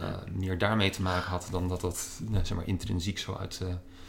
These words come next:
Speaker 2: uit de Bijbel zou,
Speaker 1: Maar
Speaker 2: eh,
Speaker 1: dan,
Speaker 2: zou
Speaker 1: dan
Speaker 2: komen.
Speaker 1: hebben zij dat in die tijd ook dan echt gezien als dat is specifiek iets voor die islamieten, dat die, eh,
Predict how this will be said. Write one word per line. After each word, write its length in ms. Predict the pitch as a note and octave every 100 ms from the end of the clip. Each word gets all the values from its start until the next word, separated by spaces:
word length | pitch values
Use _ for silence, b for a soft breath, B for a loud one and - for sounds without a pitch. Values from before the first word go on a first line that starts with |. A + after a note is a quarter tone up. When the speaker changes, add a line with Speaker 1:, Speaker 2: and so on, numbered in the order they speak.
| B B B B B
Speaker 2:
uit 140 | - F#2
de 60 |
Bijbel 360 | F#2 G2 G#2+ G2
zou, 180 | F2+ E2+
Speaker 1:
Maar 80 | F3
Speaker 2:
eh, 60 |
Speaker 1:
dan, 80 | F#3+
Speaker 2:
zou 100 | G3+
Speaker 1:
dan 80 | -
Speaker 2:
komen. 140 | F#3+ F#3+
Speaker 1:
hebben 180 | F#3
zij 160 | E3 D3+
dat 140 | C#3+
in 80 | D#3
die 140 | D3 -
tijd 280 | D#3 C#3+
ook 240 | C3+ C#3+ A2
dan 260 | C#3+ C#3+
echt 240 | D3+ C#3 -
gezien 380 | D3 B2+ D#3+ D#3+
als 160 | C3+
dat 140 | C#3+ C#3
is 100 | C3
specifiek 680 | - - C#3 B2+ - F#3 F3
iets 240 | D3+ -
voor 300 | - C#3+ C#3
die 120 | C#3+
islamieten, 580 | C#3+ - D3 F#3+ G#3+ D3
dat 160 | C3 B2+
die, 280 | C3 B2
eh, 260 | B2+ B2